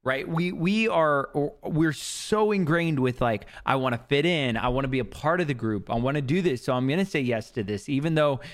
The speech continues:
it may not be something that I ultimately wanna do." And you cannot tell me that if you are over the age of twenty-one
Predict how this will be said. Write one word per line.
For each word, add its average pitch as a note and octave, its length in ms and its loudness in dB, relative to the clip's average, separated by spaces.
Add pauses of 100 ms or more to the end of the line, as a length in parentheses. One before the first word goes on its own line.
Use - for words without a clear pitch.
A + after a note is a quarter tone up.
it C3 60 -2
may E3+ 160 0
not A#3 180 0
be A#2+ 120 0
something A2+ 320 0
that G#2+ 160 0
I G#2 80 2
ultimately G#2 500 0
wanna G2+ 300 -2
do." A#2 320 -2 (420)
And C3+ 380 -2
you C3 240 0
cannot A#3 560 2
tell C#3 260 0
me B2+ 300 0 (280)
that B2 320 2
if C#3+ 240 0
you F3+ 220 4
are A2+ 200 0
over F#3+ 280 4
the D#3+ 180 2
age C3 160 0
of A#2+ 120 -2
twenty-one A2 680 0